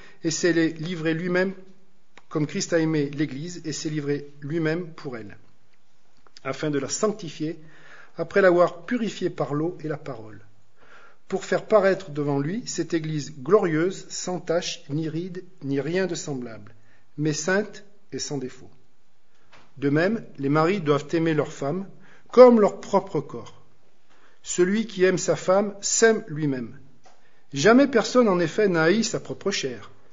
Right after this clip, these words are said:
mais il la nourrit et en prend soin, comme le Christ le fait pour l'Église, parce que nous sommes membres de son corps. C'est pourquoi l'homme quittera son père et sa mère pour s'attacher à sa femme,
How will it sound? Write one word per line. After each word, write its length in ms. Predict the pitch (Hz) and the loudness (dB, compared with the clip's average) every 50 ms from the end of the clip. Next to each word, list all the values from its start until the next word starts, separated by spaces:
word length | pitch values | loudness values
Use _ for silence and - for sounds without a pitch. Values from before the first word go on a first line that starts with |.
| - - - - | -18 -18 -12 -6
mais 180 | - 139 151 147 | 0 0 2 2
il 200 | 151 185 180 175 | 2 0 2 6
la 100 | 175 165 | 6 8
nourrit 460 | 160 175 196 190 180 202 208 214 - - | 8 8 6 4 4 2 0 0 0 0
et 80 | 156 | 0
en 100 | 160 156 | 2 0
prend 260 | 156 156 - 160 151 | 0 -2 -2 -2 0
soin, 440 | 143 - - - 180 185 180 196 214 202 - - | 0 0 0 2 4 4 4 4 2 -2 -6 -6
comme 200 | - 180 165 165 | -2 0 2 2
le 100 | 165 160 | 2 0
Christ 340 | 160 - 180 175 151 - - | -2 -2 -6 -6 -6 -4 -2
le 100 | 151 143 | -2 -2
fait 240 | 143 - - 160 147 | -2 0 0 0 0
pour 220 | 151 - - 190 | 0 -2 0 0
l'Église, 520 | 175 160 131 123 123 127 139 147 160 202 220 - - - - - - - - - - - - | 0 0 0 -2 -4 -4 -4 -6 -8 -10 -12 -14 -16 -16 -16 -16 -16 -18 -18 -18 -18 -8 0
parce 220 | - 180 180 - - | 2 2 2 2 2
que 100 | - 196 | 0 2
nous 140 | 190 175 | 2 2
sommes 320 | 151 - - 185 165 165 151 | 2 4 4 4 4 6 4
membres 420 | 151 160 180 214 233 233 190 165 | 4 6 8 8 8 6 4 2
de 80 | 160 170 | -2 -4
son 240 | 156 - - 151 135 | -4 -2 -2 -2 -4
corps. 360 | - 131 117 107 - - - - - - - - - - - - - - - - - - - - - - | -4 -6 -10 -12 -12 -14 -16 -16 -16 -16 -16 -16 -16 -16 -16 -16 -16 -16 -16 -16 -18 -18 -18 -18 -16 -12
C'est 180 | - - - 147 | -8 -4 -4 -2
pourquoi 480 | 143 - 247 240 - - 170 180 190 175 | -2 -2 -2 -2 4 6 8 10 10 10
l'homme 320 | 165 165 175 180 175 165 | 10 8 8 8 8 4
quittera 440 | - - 220 - - 185 165 175 156 | -2 -4 -4 0 2 2 4 4 2
son 240 | - - 156 139 131 | 2 0 -2 -2 0
père 400 | 143 180 185 185 175 151 - - | 2 4 4 4 4 2 0 -4
et 80 | - 135 | -8 -6
sa 200 | - - 147 131 | -4 -4 -2 -2
mère 320 | 127 135 151 185 208 202 | -2 -2 -2 -2 -4 -6
pour 180 | - - 151 - | -8 -10 -10 -6
s'attacher 580 | - - 196 202 - 180 151 - - 202 190 196 | -2 -2 -2 0 0 -2 0 0 0 0 0 0
à 60 | 190 165 | 0 -2
sa 180 | - 202 170 | 0 -2 -4
femme, 360 | - - 160 143 127 107 92 | -4 -4 -4 -4 -4 -6 -8